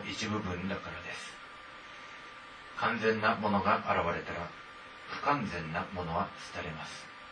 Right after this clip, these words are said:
私が子供であった時には、子供として話し、子供として考え、子供として論じましたが、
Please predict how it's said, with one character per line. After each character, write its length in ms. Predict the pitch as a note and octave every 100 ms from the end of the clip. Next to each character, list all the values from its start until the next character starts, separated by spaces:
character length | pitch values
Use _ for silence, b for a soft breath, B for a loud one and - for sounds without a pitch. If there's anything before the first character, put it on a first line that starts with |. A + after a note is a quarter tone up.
| - - - - - - -
私 360 | F#2 - - G2
が 100 | G2+
子 160 | -
供 240 | G#2+ A#2+ A#2+
で 100 | A#2
あ 100 | -
っ 60 | -
た 120 | F2
時 260 | - - E2
に 80 | D#2+
は、 60 | E2 - - - - - -
子 60 | G2+
供 260 | A#3+ C4
と 160 | C4 A#3+
し 100 | -
て 220 | A#3+ - -
話 220 | E3+ E3
し、 200 | - - - - - - - - - -
子 80 | F#2+
供 220 | G2 G#2
と 140 | G2+
し 80 | F#2
て 140 | G#2+ G#2
考 80 | F2 E2 D#2+
え、 100 | F2 - - - - - - -
子 80 | F#2+
供 220 | G2+ G#2
と 140 | G#2 G2
し 100 | -
て 220 | A2+ A#2+ - F2
論 160 | F2+
じ 160 | F2+ F#2+
ま 100 | E2+
し 100 | -
た 80 | D#2+
が、 140 | E2+